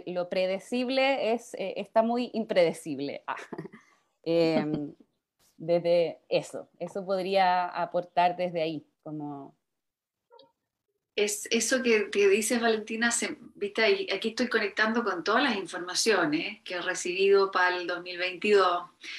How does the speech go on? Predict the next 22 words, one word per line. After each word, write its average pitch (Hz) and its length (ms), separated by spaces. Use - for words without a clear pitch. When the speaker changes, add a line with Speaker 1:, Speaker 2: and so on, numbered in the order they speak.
Speaker 2:
Una 233 200
de 247 60
las 220 140
cosas 214 260
que 226 100
dicen 226 260
los 202 200
guías 214 260
es 220 60
que 190 80
entramos 226 480
en 208 80
la 175 80
zona 220 240
del 190 180
cuerpo - 560
principalmente, 175 880
es 151 100
como 185 200
es - 100
el 220 160
protagónico. 170 920